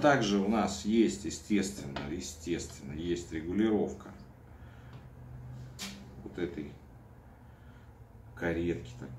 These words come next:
назовем её, по фиксированным значениям.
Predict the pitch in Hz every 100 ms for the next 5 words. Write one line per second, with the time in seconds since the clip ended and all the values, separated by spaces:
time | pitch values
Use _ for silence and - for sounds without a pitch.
0 | 71 73 78 76 73 71 71 71 65 -
1 | - - - - - - - - - -
2 | - 107 107 - - - - - - 101
3 | 110 - 127 127 110 101 95 87 92 98
4 | 98 90 78 78 107